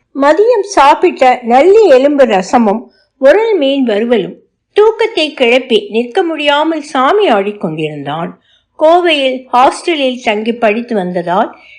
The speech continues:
வீட்டு சாப்பாடு விருந்தாகிவிட்டது. அசி போட்டு படுத்து கிடந்த மாடுகளை பார்த்தபடி கிறங்கி நின்றான். வழக்கத்தை விட தாமதமாகவே வந்து சேர்ந்தது பேருந்து. பஸ் ராமேஸ்வரத்திலிருந்து வந்ததால்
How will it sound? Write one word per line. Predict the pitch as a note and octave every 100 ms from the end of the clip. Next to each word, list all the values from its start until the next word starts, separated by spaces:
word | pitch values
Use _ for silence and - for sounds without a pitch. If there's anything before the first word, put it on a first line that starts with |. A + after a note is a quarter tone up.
| _
வீட்டு | C4 F4 G#4+ G4+
சாப்பாடு | - - A3+ A3+ G3+ F3+
விருந்தாகிவிட்டது. | G3+ A#3 G3 C#4 C4 G3+ F#3+ G3+ F3+ - D3 D#3 F3 - _ _ _
அசி | G#3+ G#3+ D#4+ C#4
போட்டு | E4 F4 F4
படுத்து | G#4 B3 A#3+ B3 D#4+
கிடந்த | C4+ B3+ C4
மாடுகளை | B3 F#3 G#3+ C4+ B3+ A3 G#3+
பார்த்தபடி | - G3+ A#3 - B3+ C4 D#4 -
கிறங்கி | G#3 A#3 D4 F4+ C4
நின்றான். | E3 F3 E3+ F3+ F#3 _ _ _ _ _
வழக்கத்தை | A#3 C#4 G4+ A4 A#4+ F4 D4+
விட | C#4 D4
தாமதமாகவே | D4 B3 C#4 D#4+ D4+ C4 B3 B3+ A#3 B3+
வந்து | G#3 G3 A#3
சேர்ந்தது | G#3+ F3+ F#3+ F#3+ F4
பேருந்து. | C#4+ G#3 G#3 E3+ E3 F3 F#3+ - _ _ - G#3+
பஸ் | D#4+ F4+ -
ராமேஸ்வரத்திலிருந்து | A#3+ B3+ D#4 E4 E4+ C#4+ C4 C4+ B3 A#3 A#3 A#3
வந்ததால் | G#3 G3 G#3+ G3 F#3+ A3